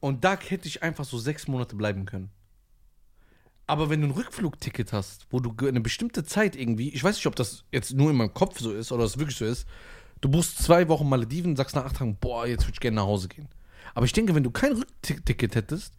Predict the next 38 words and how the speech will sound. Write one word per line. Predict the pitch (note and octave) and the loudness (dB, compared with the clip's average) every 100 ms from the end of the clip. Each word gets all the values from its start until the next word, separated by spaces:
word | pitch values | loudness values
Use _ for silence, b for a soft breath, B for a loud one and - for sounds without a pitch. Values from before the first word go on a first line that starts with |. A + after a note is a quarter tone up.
| b b | b b
du | - | 0
könntest | E3+ D3+ | 2 2
einfach | B2+ A#2+ | 2 2
leben, | D#3+ A2 | 2 4
weil | A2+ A#2+ | 2 4
das | C#3 | 2
hab | C3 | 2
ich | |
ja | C#3 | 2
in | A2+ | 2
Dubai | G3+ C#4+ | 2 2
gemacht. | G#2+ F#2+ - - b b b | 2 0 -4 -16 b b b
Ich | - | 2
bin | D3+ | 6
nur | E3 | 8
Hinflug, | E3+ B3+ - C4 - - - - - b b b b - | 8 4 0 -2 -2 -14 -20 -20 -20 b b b b 4
da | |
hab | F#3 | 4
ich | F#3+ | 6
gesagt, | - F3+ | 0 -4
„Ich | - | 2
bleib | A3 G#3+ | 2 4
nur | A#3+ B3+ - - - | 2 2 -2 -18 -12
zehn | - A3 F#3 | 2 4 6
Tage.“ | D#3+ A2+ F#2+ - - - - | 2 2 -4 -10 -18 -16 -4
Aus | C3+ - | -4 0
zehn | G#3+ G#3+ D#3 | 0 2 2
wurden | D3+ D3+ D3+ - | 2 0 -8 -6
fünfzehn. | - E3+ - - G2+ | 2 2 2 -4 -4
Dann | F#2+ | 0
hab | D3+ | 2
ich | D#3 | 0
gesagt, | D3+ b b - | -4 b b 2
„Komm | G3 | 4
noch | F3+ | 6
mal | C#3+ | 4
vier | C3 - C3 | 0 -2 -2
Tage.“ | A2+ G2 F2+ | 2 -2 -2